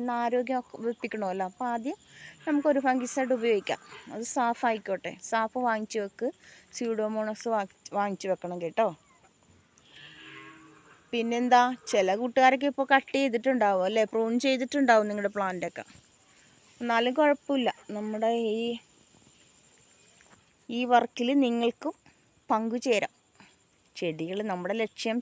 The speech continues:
ചെടികൾ ആരോഗ്യമാക്കണമല്ലോ, അല്ലേ കൂട്ടുകാരെ? പിന്നെ എന്നാ ഉണ്ട് വേറെ വിശേഷങ്ങൾ? എല്ലാവരും സുഖമായിരിക്കുന്നോ? അപ്പോൾ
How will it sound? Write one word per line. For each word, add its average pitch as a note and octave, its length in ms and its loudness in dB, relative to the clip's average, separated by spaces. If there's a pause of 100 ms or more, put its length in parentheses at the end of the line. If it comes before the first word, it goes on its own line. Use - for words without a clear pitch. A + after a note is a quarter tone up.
ചെടികൾ G#3+ 380 0 (140)
ആരോഗ്യമാക്കണമല്ലോ, G#3 1000 -4 (2000)
അല്ലേ B3 260 10
കൂട്ടുകാരെ? A3 460 6 (540)
പിന്നെ A3 260 -2
എന്നാ A3 160 -2 (100)
ഉണ്ട് A#3+ 140 0 (120)
വേറെ G#3+ 200 2 (100)
വിശേഷങ്ങൾ? G#3+ 540 -6 (840)
എല്ലാവരും G#3+ 340 0
സുഖമായിരിക്കുന്നോ? A3 720 -2 (2250)
അപ്പോൾ A3 280 2